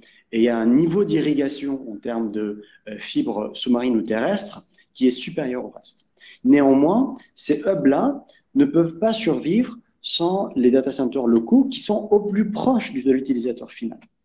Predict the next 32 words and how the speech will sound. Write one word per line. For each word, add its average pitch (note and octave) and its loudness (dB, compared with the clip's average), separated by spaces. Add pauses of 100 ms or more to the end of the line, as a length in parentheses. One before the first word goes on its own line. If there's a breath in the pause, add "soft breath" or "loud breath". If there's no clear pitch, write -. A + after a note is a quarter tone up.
(420 soft breath)
Et C3 2
donc, D#3 4
le D#3+ 4
tout D4 8
est G3 2
de C#3+ 0
trouver D#3 0
la C3+ 2
bonne A2 0
formule F#3 6
pour - -2
interconnecter E3 0
tout G2+ -12
cela G#3 0 (300 loud breath)
et C3 2
faire C3 -2
en A#2+ 0
sorte - -2
qu'il B2+ -2
y D3 6
ait F3+ 8
une B2+ 6
meilleure D3+ 8
efficience G#3 -4
dans C#3+ 2
le A2+ 0
trans-, F3+ -4
dans C#3+ 0
la B2 2
transmission E3+ -2
d'informations - -4
pour - 2